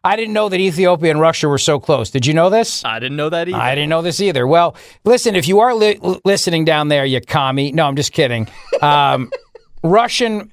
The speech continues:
Speaker 1: auto-, I didn't even know Russians made cars. I had no idea the Russians made cars, but here you go. Uh, Ethiopia is one of Africa's fastest growing economies and also has a burgeoning middle class. It is a member of the Southeast Af-, like, this is a,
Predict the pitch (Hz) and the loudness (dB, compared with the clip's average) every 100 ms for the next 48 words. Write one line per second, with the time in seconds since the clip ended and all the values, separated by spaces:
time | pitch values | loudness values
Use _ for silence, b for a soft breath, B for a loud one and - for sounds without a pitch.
0 | - 190 196 175 214 330 277 202 175 190 | -2 0 0 0 0 0 -2 0 0 -2
1 | - 156 156 208 233 - 107 98 156 170 | -2 -2 0 0 0 -2 -2 0 0 0
2 | 170 196 285 254 175 202 160 160 156 160 | 2 2 2 2 0 2 2 2 0 -2
3 | 127 139 120 - 147 107 104 131 143 147 | 0 0 -2 0 0 0 -4 0 0 0
4 | 131 123 101 b b b b 190 170 156 | 0 0 -2 b b b b -2 -2 -2
5 | 220 294 285 247 202 214 175 190 170 180 | -2 -2 0 0 0 -2 -2 -2 0 0
6 | 185 190 165 - 196 208 226 226 208 180 | 0 0 -4 -2 0 0 -2 -4 -2 -2
7 | 165 - 143 127 127 123 151 160 165 156 | -2 -2 -2 0 -2 0 0 0 2 2
8 | 139 113 165 185 185 165 143 135 135 120 | 0 0 0 0 -2 -2 -2 -2 -2 -2
9 | 120 151 139 151 160 151 139 139 - b | -2 -4 -4 -2 0 0 0 -2 -4 b
10 | b b _ - 226 240 277 208 233 - | b b _ -4 0 0 0 -4 -4 -2
11 | 196 196 180 262 285 - 403 440 370 320 | -2 -2 -6 -6 -4 -2 -2 0 0 -2